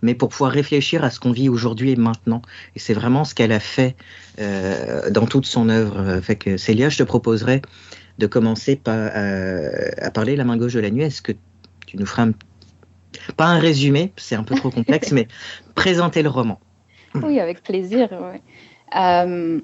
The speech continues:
Speaker 2: ok, La main gauche de la nuit, encore un vaste sujet, puis c'est un livre qui a fait beaucoup parler de lui et qui continue à faire beaucoup parler de lui. Euh, ça se passe sur une planète qui s'appelle Hiver et qui est habitée par, euh, des,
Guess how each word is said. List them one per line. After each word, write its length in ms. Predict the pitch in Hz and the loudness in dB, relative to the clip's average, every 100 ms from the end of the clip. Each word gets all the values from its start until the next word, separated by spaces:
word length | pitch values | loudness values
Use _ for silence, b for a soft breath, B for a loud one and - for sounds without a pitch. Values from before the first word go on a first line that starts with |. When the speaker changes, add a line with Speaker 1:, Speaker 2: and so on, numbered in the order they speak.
| - | 0
Speaker 2:
ok, 260 | 302 240 - | 0 0 -2
La 160 | 190 185 | -2 0
main 160 | 185 | 0
gauche 240 | 190 226 185 | 0 0 0
de 80 | |
la 140 | 185 175 | -2 -2
nuit, 280 | 185 214 220 | -2 -2 -2
encore 280 | 170 214 | 0 -2
un 140 | 190 180 | -2 -2
vaste 360 | 165 226 - | 0 0 2
sujet, 460 | 214 - 180 180 285 | 0 0 -2 2 0
puis 160 | - 226 | -2 -6
c'est 120 | 196 | 0
un 100 | 156 | 0
livre 200 | 185 165 | 0 -2
qui 120 | 196 | -2
a 100 | - | -2
fait 160 | - 170 | -2 0
beaucoup 320 | 160 180 208 | 0 2 2
parler 340 | 180 175 170 | 2 4 2
de 40 | 160 | 2
lui 320 | 180 180 180 | 0 -2 -6
et 40 | |
qui 140 | - - | -10 -16
continue 560 | - 240 247 220 220 | 0 2 4 4 4
à 100 | 185 | 2
faire 240 | 165 180 185 | 0 -6 -4
beaucoup 300 | 180 - 214 | -6 -4 -2
parler 320 | 185 180 180 | -2 0 -2
de 80 | 160 | -2
lui. 180 | - 214 B B B B B - | -4 -6 B B B B B -4
Euh, 480 | 156 151 147 - - | -2 -2 -4 -6 -8
ça 220 | - 180 | -2 -2
se 100 | - | 0
passe 280 | 214 226 - | 0 0 0
sur 140 | 190 | 0
une 180 | 180 175 | 2 0
planète 420 | - 190 190 196 | 0 2 2 0
qui 140 | - - | -6 -2
s'appelle 460 | 175 170 190 185 - | 0 2 2 0 -4
Hiver 500 | 190 175 156 - 156 - - - _ _ | -4 0 0 0 -6 -12 -20 -20 _ _
et 160 | 165 156 | -4 -4
qui 300 | 160 180 170 | -6 0 0
est 160 | 156 | 2
habitée 440 | 175 160 151 226 311 | 0 0 -2 -2 0
par, 320 | - 190 175 185 | -2 -2 -2 2
euh, 200 | 175 170 | 2 2
des, 400 | 165 175 175 | 0 0 0